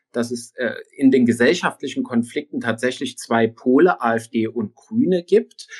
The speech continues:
aus bestimmten Gründen. Aber am Ende des Tages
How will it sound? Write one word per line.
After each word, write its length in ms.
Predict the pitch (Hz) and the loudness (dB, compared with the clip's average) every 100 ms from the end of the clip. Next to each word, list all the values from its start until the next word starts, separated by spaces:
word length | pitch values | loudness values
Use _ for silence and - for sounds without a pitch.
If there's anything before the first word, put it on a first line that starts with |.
| - - | -20 -8
aus 220 | 117 120 | -6 -4
bestimmten 480 | 117 - 117 120 123 | -6 -2 0 0 -2
Gründen. 500 | 113 117 127 - 190 - - - | -2 2 2 4 0 -2 -14 -10
Aber 220 | - 127 127 | -2 2 4
am 100 | 120 | 4
Ende 320 | 123 175 185 | 4 -2 -2
des 240 | 139 - | -6 -6
Tages 600 | - 101 131 - 208 196 | -6 -2 0 0 -2 -4